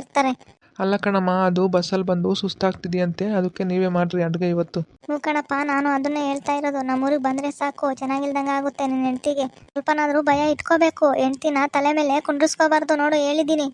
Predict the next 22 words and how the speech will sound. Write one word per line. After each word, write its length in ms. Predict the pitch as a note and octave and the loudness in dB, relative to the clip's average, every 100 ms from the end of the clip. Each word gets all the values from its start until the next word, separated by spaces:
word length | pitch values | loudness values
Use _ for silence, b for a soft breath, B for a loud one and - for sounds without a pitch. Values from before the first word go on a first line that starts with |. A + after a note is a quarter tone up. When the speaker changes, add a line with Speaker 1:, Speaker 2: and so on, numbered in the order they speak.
| - | -2
Speaker 1:
ನಾವೇನು 420 | C4 C#4+ D4+ C#4+ D4 | 0 2 0 0 2
ಹೊಲದ 240 | C#4 D#4 - | 2 0 0
ಕೆಲ್ಸ 180 | D#4 D#4 D#4 | -2 0 0
ಮಾಡ್ರಿ 240 | D4+ D4+ D4+ | 0 0 -2
ಅಂತ 120 | D4 D4+ | 0 0
ಹೇಳೋಗಿದ್ದೀವ, 540 | D4+ D4+ D4 C#4+ C#4+ C4 B B C#4 | 2 0 0 0 2 0 B B -2
ಮನೆಯಲ್ಲಿ 360 | C4+ D4+ D#4 D4 C#4+ | 0 2 2 2 2
ಅಡ್ಗೆ 200 | C4+ D4 | 0 0
ಕೆಲ್ಸ 180 | D4+ D4 D4+ | -2 0 2
ಮಾಡ್ರಿ 260 | D4+ D4 D4+ D4 | 2 2 2 0
ಅಂತ 120 | D4 D4 | 0 0
ಹೇಳೋಗಿದ್ದೀವಿ 500 | D4 D4+ D4 C#4+ C#4+ B3+ | 2 2 0 0 2 2
ಅಷ್ಟೇನೆ. 360 | - D#4 D#4 D#4 - - - C#4 | 2 0 2 0 -2 -14 -6 -2
ಅನ್ನ 240 | D4 D4 D#4 | 2 0 2
ಸಾರು 240 | D4 D4+ D4 C#4 | 2 4 4 2
ಮುದ್ದೆ 220 | B3+ D4+ D4 | 2 2 4
ಮಾಡೋದಕ್ಕಾಗೋದಿಲ್ವೇನು 1080 | C#4 D4+ D4 - C#4+ D4 C#4+ C#4+ C#4+ G4+ F4+ | 4 4 4 2 2 4 4 4 4 6 4
ನಿನ್ 100 | D4+ C#4+ | 4 2
ಹೆಂಡ್ತಿಗೆ? 440 | D#4 G#4+ F#4+ D#4+ C4+ C4+ _ _ D#4 | 2 2 4 4 4 -2 _ _ 2
ಹೊಲಕ್ಕೆ 300 | E4 D#4+ D#4+ | 2 4 2
ಹೋಗ್ರಿ, 240 | D4+ D4+ D#4 | 2 2 4
ಹೊಲದ 180 | D4+ | 2